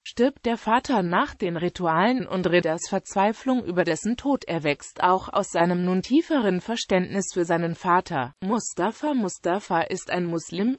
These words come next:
der den Islam nicht in seinem Wortlaut befolgt, die ha, er lebt seinen Glauben nach eigenen Vorstellungen.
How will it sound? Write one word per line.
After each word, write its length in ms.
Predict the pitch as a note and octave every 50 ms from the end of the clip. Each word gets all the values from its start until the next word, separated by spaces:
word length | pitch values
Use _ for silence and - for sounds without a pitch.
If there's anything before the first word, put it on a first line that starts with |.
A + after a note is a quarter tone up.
| - -
der 140 | F#3+ F#3
den 260 | E3 E3+ E3+ E3+ E3 C#3
Islam 580 | E3 D#3 - - E3+ D#3+ D#3+ F3+ A3+ A#3+ A#3
nicht 240 | G3+ E3 D#3+ - -
in 140 | - E3+ F3
seinem 380 | F3 E3+ E3+ F#3+ F#3+ F#3+ D#3
Wortlaut 500 | E3 E3+ G#3 - - A#3+ A#3+ A#3+ B3 -
befolgt, 560 | - G3+ F3+ - - G3+ G3 G3+ - - - _ _
die 240 | - G#3+ G#3 G3+ -
ha, 460 | - - F#3 G3+ F#3+ F#3 F3 E3 D#3+ - -
er 160 | A#3 A3 G#3+
lebt 340 | G#3 G3 A3+ C#4 - _ -
seinen 320 | - E3+ D#3+ E3 D#3+ D#3+
Glauben 380 | D#3+ F3 F3 F3+ B3 C4 A3 A3+
nach 180 | A#3 A3+ A3+
eigenen 540 | G#3+ - G3 F#3 F3 E3 D#3+ E3 F3 G3+ A3
Vorstellungen. 840 | - - B3+ A#3+ A3 - - - D#3+ D3 C#3+ C#3+ C#3 C3 B2+ B2 B2+